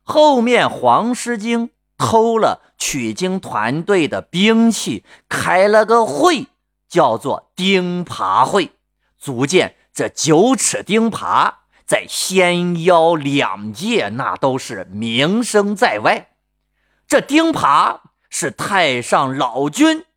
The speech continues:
亲手打造，送给玉皇大帝啊镇丹阙用的，说白了就是镇天之宝也不为过。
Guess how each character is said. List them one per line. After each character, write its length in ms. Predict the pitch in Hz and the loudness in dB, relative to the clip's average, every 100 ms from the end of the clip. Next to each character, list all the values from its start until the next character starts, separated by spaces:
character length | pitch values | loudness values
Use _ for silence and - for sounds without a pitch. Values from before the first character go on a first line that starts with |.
| - | -10
亲 580 | - - 196 175 175 175 | -4 0 0 0 -2 -6
手 340 | - 117 120 | -2 -2 -2
打 300 | - 101 82 | -4 -4 -2
造， 300 | 175 135 - _ - | 0 -2 -2 _ -14
送 400 | - 285 226 160 | -2 2 2 0
给 120 | 113 | -4
玉 400 | 107 170 254 190 | -6 -6 -2 0
皇 360 | 107 107 139 196 | 0 0 0 0
大 240 | 208 147 | 0 0
帝 200 | 208 165 | -2 -4
啊 120 | 101 _ _ - | -4 _ _ -2
镇 400 | 339 277 147 110 | 2 2 0 0
丹 400 | 254 262 277 262 | 0 0 -2 -8
阙 440 | - 440 466 143 | -6 2 4 4
用 260 | 160 147 120 | 0 0 0
的， 260 | 107 _ _ _ _ - | -4 _ _ _ _ -6
说 200 | - 214 | 0 2
白 260 | 135 110 | 2 2
了 340 | 247 262 - _ _ | 2 0 -4 _ _
就 160 | - 160 | -2 -2
是 180 | - 104 - | -2 -10 0
镇 380 | 311 214 117 - | 0 0 -8 -10
天 420 | - 262 262 240 - | -2 0 0 -8 -4
之 120 | 339 | -4
宝 760 | - 156 92 - 156 214 _ _ _ _ | 0 0 0 0 0 0 _ _ _ _
也 160 | 156 139 | -2 -2
不 200 | 165 160 | 0 2
为 160 | 143 | 2
过。 340 | 160 202 - | 2 -2 -4